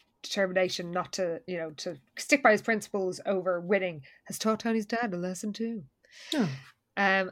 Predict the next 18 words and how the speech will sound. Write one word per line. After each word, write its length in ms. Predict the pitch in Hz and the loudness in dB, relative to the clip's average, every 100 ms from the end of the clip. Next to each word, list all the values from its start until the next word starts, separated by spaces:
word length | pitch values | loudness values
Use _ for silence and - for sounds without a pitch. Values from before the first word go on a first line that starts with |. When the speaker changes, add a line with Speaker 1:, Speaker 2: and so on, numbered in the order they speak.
| - | -4
Speaker 1:
and 100 | 180 | 4
Tony 300 | 262 330 294 | 8 8 6
says 440 | 247 220 208 - - _ | 6 6 6 2 -12 _
he 120 | - | -6
has 120 | 196 | -4
to 100 | - | -4
wit-, 180 | 190 - - | -6 -8 -6
withdraw 600 | 202 196 - 208 202 180 | -4 -2 2 8 8 6
from 260 | - 196 | 4 2
the 100 | 175 | 2
race 320 | 180 196 139 - | 0 0 0 -4
because 360 | 208 214 214 | 2 4 4
he's 180 | 208 190 | 2 2
been 400 | 175 233 170 156 - _ _ - | 4 4 4 -4 -16 _ _ 6
cheating 480 | - 285 254 214 170 | 12 12 12 10 6
to 120 | 214 | 4
win. 460 | 196 214 190 175 135 - | 8 10 10 8 -4 2
Speaker 2:
<gasps> 280 | 359 392 | 4 4